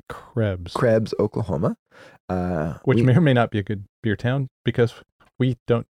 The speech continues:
Speaker 2: We
Speaker 1: really,
Speaker 2: know nothing
Speaker 1: we, we
Speaker 2: about
Speaker 1: know nothing about Kre-,
Speaker 2: Krebs,
Speaker 1: Krebs,
Speaker 2: but
Speaker 1: but
Speaker 2: we've, but you particularly have heard of Prairie Artisan Ales.
Speaker 1: I have, yeah.
Speaker 2: And
Speaker 1: It's
Speaker 2: this
Speaker 1: a
Speaker 2: is called their standard Hoppy Farmhouse Ale.
Speaker 1: Yeah, and it reminds me a little bit, with a melancholy note,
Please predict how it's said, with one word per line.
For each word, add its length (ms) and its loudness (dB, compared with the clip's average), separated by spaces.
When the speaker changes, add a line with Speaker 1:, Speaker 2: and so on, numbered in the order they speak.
Speaker 2:
We 80 4
Speaker 1:
really, 120 6
Speaker 2:
know 120 8
nothing 220 4
Speaker 1:
we, 60 6
we 60 6
Speaker 2:
about 160 6
Speaker 1:
know 160 4
nothing 220 0
about 160 -2
Kre-, 120 -6
Speaker 2:
Krebs, 260 -2
Speaker 1:
Krebs, 380 -4
Speaker 2:
but 80 2
Speaker 1:
but 40 -2
Speaker 2:
we've, 280 0
but 240 2
you 240 2
particularly 340 -4
have 80 -2
heard 200 0
of 140 -10
Prairie 300 -6
Artisan 320 -10
Ales. 280 -8
Speaker 1:
I 80 -2
have, 280 -4
yeah. 140 -10
Speaker 2:
And 200 0
Speaker 1:
It's 80 -4
Speaker 2:
this 160 0
Speaker 1:
a 40 0
Speaker 2:
is 80 -6
called 220 0
their 160 2
standard 680 -2
Hoppy 340 -4
Farmhouse 600 -6
Ale. 220 -2
Speaker 1:
Yeah, 180 0
and 120 2
it 160 0
reminds 480 -2
me 320 -4
a 60 -2
little 280 0
bit, 320 -8
with 180 -8
a 200 -8
melancholy 520 -2
note, 260 -4